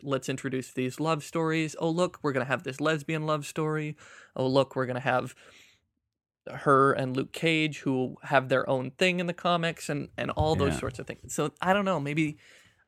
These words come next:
Speaker 1: maybe that's the justification.
Speaker 2: Yeah, but to me, it's like, it, it feels like a justification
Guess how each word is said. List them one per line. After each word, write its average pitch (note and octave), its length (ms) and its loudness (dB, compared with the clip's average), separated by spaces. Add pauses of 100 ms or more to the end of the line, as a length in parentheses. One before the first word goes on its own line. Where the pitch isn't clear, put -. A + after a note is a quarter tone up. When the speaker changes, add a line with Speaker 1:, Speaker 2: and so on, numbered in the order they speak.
(880)
Speaker 1:
maybe D3+ 240 -2
that's C3 340 4
the C#3+ 120 -2
justification. - 840 -8 (720)
Speaker 2:
Yeah, C#3 480 12
but A#2+ 220 2
to C3 80 2
me, C3 220 6
it's A2 200 2
like, G2 220 6
it, F2 180 0
it F#2 160 -2
feels - 520 -2
like F#2+ 120 2
a F2 40 -2
justification - 920 -8